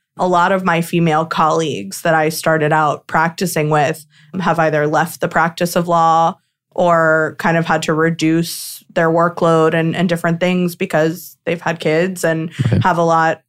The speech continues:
Speaker 1: you know, on their plate. And so we've also talked about that. What can we do, not just as an organization, but as a bar in general,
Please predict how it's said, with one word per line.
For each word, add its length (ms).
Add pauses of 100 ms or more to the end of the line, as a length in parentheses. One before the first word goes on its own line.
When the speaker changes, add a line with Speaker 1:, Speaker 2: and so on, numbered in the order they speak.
Speaker 1:
you 120
know, 180
on 200
their 120
plate. 560
And 280
so 640
we've 240
also 280
talked 280
about 260
that. 400 (320)
What 240
can 160
we 140
do, 680
not 220
just 180
as 140
an 80
organization, 800
but 100
as 160
a 40
bar 380
in 180
general, 600